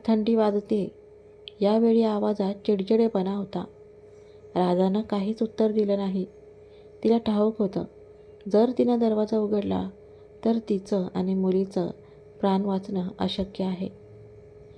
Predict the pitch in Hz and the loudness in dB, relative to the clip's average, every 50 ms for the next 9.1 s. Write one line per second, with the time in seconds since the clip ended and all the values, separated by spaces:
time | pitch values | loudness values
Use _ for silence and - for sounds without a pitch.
0 | - - - - 185 190 185 180 185 190 190 - - 190 185 190 190 190 - 196 | -20 -20 -6 -2 0 0 2 2 0 -2 -2 0 0 0 0 0 -2 -4 -8 -10
1 | - - - - 196 190 190 - - - - - - 202 190 185 185 185 - - | -10 -8 -6 -4 -4 -4 -6 -10 -16 -20 -18 -8 -4 -4 -2 -2 -2 -2 -4 -4
2 | - - - - - - - - - - - - - - 220 214 - 240 247 233 | -10 -18 -20 -20 -20 -20 -20 -20 -20 -20 -20 -18 -10 -8 -4 -2 -2 -2 -2 -4
3 | - - - 247 240 226 214 208 202 - 220 220 - 226 214 202 190 190 190 190 | -2 0 -2 0 2 2 0 0 0 -2 -2 -2 0 -2 0 0 0 0 0 0
4 | 196 190 190 185 185 - - - - - - - - - - - - - - - | -2 -4 -4 -6 -8 -8 -12 -20 -20 -20 -20 -20 -20 -20 -20 -20 -20 -20 -20 -6
5 | - 190 185 185 185 190 190 202 202 196 190 190 - - 202 190 185 - - 185 | 0 0 0 2 2 0 0 0 -2 -2 -4 -4 -4 -4 -4 -4 -4 -4 -4 -6
6 | 190 190 - 185 185 185 185 185 180 190 196 196 202 202 190 180 190 190 190 - | -6 -4 -4 -2 -2 -2 -2 -2 -2 -2 -4 -4 -4 -4 -4 -2 -2 -4 -4 -4
7 | - 185 185 185 190 - - - - - - - - - - - - - - - | -4 -4 -4 -4 -6 -10 -14 -20 -20 -20 -20 -20 -20 -20 -20 -20 -20 -20 -20 -20
8 | - - - 196 202 202 202 208 220 214 226 208 190 - 196 196 214 208 202 196 | -18 -8 -2 0 0 2 2 0 0 0 0 0 0 0 -2 0 0 -2 -2 -4
9 | - - | -6 -8